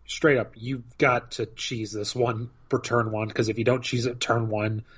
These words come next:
s-, stuff is going to go bad immediately. I don't like the design of this chapter because of that.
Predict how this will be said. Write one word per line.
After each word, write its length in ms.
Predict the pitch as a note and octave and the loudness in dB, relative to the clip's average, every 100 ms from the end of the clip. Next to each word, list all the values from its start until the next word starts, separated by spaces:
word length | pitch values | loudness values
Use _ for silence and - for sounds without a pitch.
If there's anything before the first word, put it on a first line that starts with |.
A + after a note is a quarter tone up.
| - _ - | -20 _ -20
s-, 80 | - | -6
stuff 380 | - - C3+ A#2+ | 2 4 4 4
is 120 | A#2 | 2
going 160 | A#2+ A2+ | 2 2
to 60 | |
go 120 | A2+ A2+ | 2 2
bad 240 | A2 A2 | 2 0
immediately. 760 | G#2 G#2+ B2+ C#3 C3+ C#3+ A#2 - _ _ - - - | -2 0 0 2 4 4 0 -12 _ _ -20 -20 -2
I 140 | B2 A#2+ | 2 2
don't 320 | A#2 A2+ A#2 | 2 -2 0
like 200 | A#2+ B2 | 0 0
the 100 | A#2+ | -2
design 320 | A2+ A2 A2 | -2 -2 -2
of 60 | A#2 | -2
this 140 | A#2+ | -2
chapter 280 | - A#2 B2+ | 2 0 0
because 440 | A2 A2 - A#2 | -6 -8 -2 0
of 80 | A#2+ | 2
that. 340 | B2 A#2+ B2+ | 4 4 2